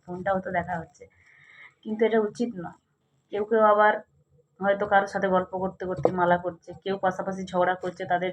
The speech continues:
ঝগড়া শুনতে শুনতেই মালা করছে, কিন্তু এটা আমাদের ঠিক নয়। তাই মালা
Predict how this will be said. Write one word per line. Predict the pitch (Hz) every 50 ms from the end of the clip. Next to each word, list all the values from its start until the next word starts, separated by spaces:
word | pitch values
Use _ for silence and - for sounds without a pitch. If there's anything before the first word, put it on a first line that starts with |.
| 180
ঝগড়া | - 175 175 180 180 180
শুনতে | - 180 175 175 175
শুনতেই | 170 - 180 175 170 175 175 175
মালা | 170 165 170 165
করছে, | 170 170 170 - 175 180
কিন্তু | 180 180 175 185
এটা | 180 180 180
আমাদের | 180 180 180 180 - _
ঠিক | - 160 - 165 160
নয়। | 151 - - - _ _ _ _ _ _ _ - - - _ _ -
তাই | 185 180 185 185 185 - - _ _ _ _ _ -
মালা | 175 175 185 208